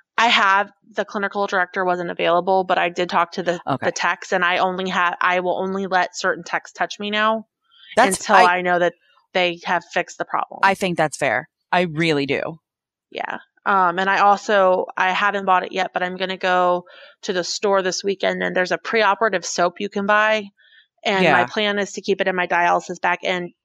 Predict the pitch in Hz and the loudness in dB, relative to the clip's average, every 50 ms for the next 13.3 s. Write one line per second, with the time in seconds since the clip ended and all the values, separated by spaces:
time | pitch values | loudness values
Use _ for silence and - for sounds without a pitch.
0 | _ - - 220 214 226 233 226 214 - - 220 208 202 202 202 196 - - 202 | _ -8 -4 -2 0 0 0 0 -2 -2 0 2 2 2 2 0 -4 -6 -8 -8
1 | 196 208 202 - - 190 185 185 180 180 180 - - 196 185 180 190 180 180 - | -8 -10 -10 -6 -2 0 0 2 2 0 0 -2 -6 -8 -8 -6 -6 -8 -8 -4
2 | - 180 175 180 196 208 202 - - _ _ _ - - - - - _ - 196 | 0 2 2 2 2 0 -2 -6 -14 _ _ _ -20 -20 -20 -20 -20 _ 0 4
3 | 180 180 180 180 - - - - 180 180 170 175 180 180 180 175 180 185 185 196 | 6 6 6 4 2 -2 -4 -2 -2 0 2 2 2 2 2 0 -2 2 2 4
4 | 208 202 - - 202 190 - - 175 180 180 180 185 185 - - 175 170 185 175 | 4 2 0 -2 -4 -4 -4 -2 -2 -2 0 0 0 0 0 -2 -4 -2 -2 -2
5 | 175 - - 175 175 170 175 175 175 180 170 - _ 190 180 175 175 175 - 180 | -2 0 0 2 2 2 2 0 -2 -6 -8 -6 _ -2 0 0 0 0 0 -2
6 | 180 - - 185 - - 170 170 175 170 170 170 - - - 175 175 175 185 196 | -2 -4 -6 -4 -2 0 0 0 -2 -4 -6 -8 -6 -2 0 2 2 2 2 0
7 | 202 196 - _ _ _ _ _ - - - _ _ _ _ _ _ _ _ _ | -2 -4 -10 _ _ _ _ _ -20 -20 -20 _ _ _ _ _ _ _ _ _
8 | - - 214 190 180 185 - - - - - - - - _ _ _ _ _ - | -2 2 4 4 4 2 0 -4 -8 -12 -14 -16 -18 -20 _ _ _ _ _ -2
9 | - 214 190 - - - - 190 - - - 170 170 175 - 202 196 196 196 - | 0 0 0 0 -2 -2 -4 -4 -2 0 2 2 2 2 0 -2 -4 -4 -2 -2
10 | - 208 208 220 - - 214 202 202 190 175 165 - - 196 190 185 175 165 170 | -2 -2 -2 -2 -4 -4 -4 -4 0 0 0 0 -2 -4 -4 -4 -2 -2 -4 -4
11 | 175 175 - 196 185 175 185 170 - 180 175 175 170 180 170 170 170 165 160 160 | -6 -4 -4 -4 -2 -2 -4 -2 -2 -2 -2 0 0 0 0 0 0 -2 -2 -2
12 | 175 165 160 151 - - 180 180 - - 170 165 165 - _ _ - 170 170 185 | 0 0 0 0 -2 -2 -2 0 2 4 4 4 2 0 _ _ -8 -4 0 2
13 | 180 170 170 - - - | 2 2 2 0 -4 -18